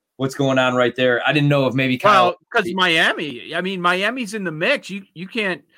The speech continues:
Speaker 2: have an addition. You don't know which players, if they make a trade, that you'll be losing. So I,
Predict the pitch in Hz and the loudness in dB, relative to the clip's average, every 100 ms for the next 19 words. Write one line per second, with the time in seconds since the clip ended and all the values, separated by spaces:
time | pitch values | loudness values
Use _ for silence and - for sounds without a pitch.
0 | _ _ _ - 180 190 156 185 165 196 | _ _ _ -2 0 0 -2 -2 -2 0
1 | 254 190 208 214 196 175 160 226 - - | 0 2 2 4 2 0 -4 -6 -8 -4
2 | 208 190 180 160 - 185 - 156 175 185 | 2 4 2 -2 -8 -8 -4 -4 -2 -2
3 | 156 - - 208 165 147 147 151 170 151 | -4 -8 -8 -4 -4 -2 -4 0 -2 0
4 | 147 117 120 143 196 160 101 76 - - | -4 -6 -2 0 0 -2 -8 -12 -10 -2
5 | 151 143 | 0 0